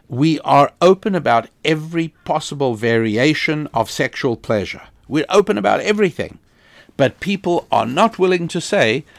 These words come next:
um, "Excuse me, I, I have to go void my bowels." <laughs> Really? Um, you need a restroom?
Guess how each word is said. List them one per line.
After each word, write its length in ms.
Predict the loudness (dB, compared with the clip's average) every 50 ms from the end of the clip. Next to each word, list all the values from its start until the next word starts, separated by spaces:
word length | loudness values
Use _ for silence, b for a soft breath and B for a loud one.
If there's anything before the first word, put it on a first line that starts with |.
| b b b b b b
um, 400 | 0 0 2 0 0 -2 -4 -6 -10
"Excuse 420 | -10 -8 -6 -2 0 0 0 0
me, 240 | 0 0 0 0 -2 -2
I, 400 | -4 -2 0 0 -2 -2 -2 -4
I 20 | -4
have 160 | -4 -4 -6
to 80 | -6 -4
go 200 | 0 0 0 0
void 380 | 0 0 2 2 2 2 2
my 140 | 0 -2 -2
bowels." 640 | -2 -2 -2 -4 -4 -6 -8 -12 -14 -18 -20 -20 _ _ _ _ _ _ _ _ _ _ _ _ _ _ _ _ -12
<laughs> 80 | -10 -10 -10 -12 -14 -20 -20 -20 -20 -20 -20 b b b b b
Really? 540 | -2 0 2 2 2 2 0 -4 -6 -10 _ _ _ _ _ _ _ _ _ _ _ _ _ -2
Um, 380 | 0 2 2 2 2 0 -2
you 180 | -2 0 0 2
need 180 | 4 4 4
a 60 | 2 2
restroom? 640 | 0 0 0 -2 -4 -2 0 0 0 0 -2